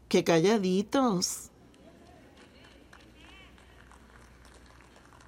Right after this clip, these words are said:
Estén arraigados, establecidos, fuertes, inconmovibles y decididos,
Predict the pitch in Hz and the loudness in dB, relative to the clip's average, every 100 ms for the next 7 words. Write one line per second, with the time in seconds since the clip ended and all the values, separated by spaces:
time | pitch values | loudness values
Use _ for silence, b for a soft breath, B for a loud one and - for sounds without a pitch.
0 | - - - - - - - - - - | -20 -20 -20 -20 -20 -20 -20 -20 -20 -20
1 | - 262 - 330 330 359 269 226 226 254 | -2 0 2 2 2 2 0 0 0 0
2 | 214 190 247 233 220 220 233 285 240 165 | 0 -2 -2 -2 0 0 0 0 0 -2
3 | - 262 294 285 - - - - 262 254 | -2 0 0 0 -6 -8 -8 -2 0 2
4 | 254 247 247 262 285 226 170 - - 285 | 2 2 0 0 0 0 -2 -6 -2 0
5 | 247 277 - 254 233 247 214 - - | 0 0 0 -2 -2 -2 -4 -6 -10